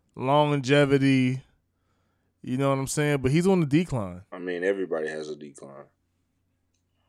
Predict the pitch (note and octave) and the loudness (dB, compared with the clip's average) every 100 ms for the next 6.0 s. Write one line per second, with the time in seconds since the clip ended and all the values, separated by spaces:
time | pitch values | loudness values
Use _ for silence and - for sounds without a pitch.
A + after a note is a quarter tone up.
0 | - F#2+ F#2+ F2+ - G#2 - C#3 B2+ A2 | -2 2 4 2 0 -4 2 8 10 12
1 | C#3 D3 G#2+ A2 F2 - A2 G#2 - - | 12 12 12 12 12 10 8 10 10 8
2 | C#3 B2+ F3 C#3+ A#2 G#2+ G#2 F#2+ A#2 E3+ | 12 12 12 12 12 10 8 10 12 12
3 | D#3 C3 A#2+ - B2 B2+ C#3+ C3 C3 D#3+ | 12 12 12 8 2 0 0 0 0 -2
4 | C#3+ - _ _ _ _ - G2 F2 F#2 | -4 -10 _ _ _ _ 2 4 4 8
5 | C#3+ F3+ E3+ A2+ G#2+ G2 F2+ F2 F#2 | 10 12 12 12 6 6 4 2 0